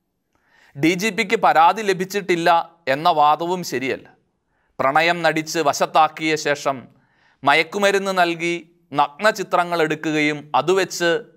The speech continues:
മതം മാറ്റത്തിന് ഭീഷണി മുഴക്കുകയും ചെയ്ത സംഭവത്തിൽ കോഴിക്കോട്ടെ പെൺകുട്ടിയുടെ പിതാവ്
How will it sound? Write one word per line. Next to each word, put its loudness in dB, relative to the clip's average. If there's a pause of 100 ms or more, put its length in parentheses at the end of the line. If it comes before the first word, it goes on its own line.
മതം 2
മാറ്റത്തിന് 0
ഭീഷണി -2
മുഴക്കുകയും -2
ചെയ്ത -2
സംഭവത്തിൽ -4 (760)
കോഴിക്കോട്ടെ 0
പെൺകുട്ടിയുടെ 0
പിതാവ് 0